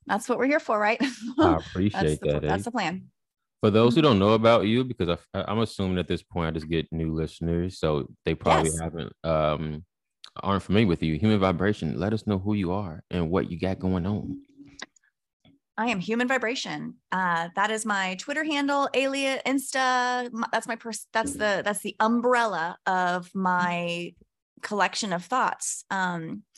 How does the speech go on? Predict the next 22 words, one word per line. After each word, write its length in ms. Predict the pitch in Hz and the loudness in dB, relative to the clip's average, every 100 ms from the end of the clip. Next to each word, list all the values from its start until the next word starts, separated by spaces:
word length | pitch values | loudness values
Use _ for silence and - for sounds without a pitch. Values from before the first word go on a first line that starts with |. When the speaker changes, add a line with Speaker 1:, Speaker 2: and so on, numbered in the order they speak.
| - - - - - - | -16 -20 -20 -20 -14 -6
Speaker 1:
I 100 | 214 | -6
feel, 640 | - 226 208 208 202 - _ | 0 2 4 4 0 -4 _
uh, 60 | - | -4
you 80 | 208 | 0
know, 100 | 185 - | 0 2
I 220 | 208 - | 0 2
op-, 160 | 220 214 - | -2 -2 -4
I 80 | - | 0
open 280 | 202 226 240 | 0 0 0
my 160 | 240 | 0
eyes. 220 | 196 202 | -2 -2
We're 80 | 214 | -4
all, 180 | - 196 | -2 0
I 80 | 202 | -2
feel 160 | 190 196 | -4 -4
like 180 | 185 185 | -4 -6
if 80 | |
they're 160 | 180 202 | -4 -4
listening 320 | 190 196 196 | -4 -8 -10
to 120 | 185 254 | -6 0
you, 160 | 254 | 2
everyone's 500 | 220 220 202 196 - | 2 0 -4 -6 -12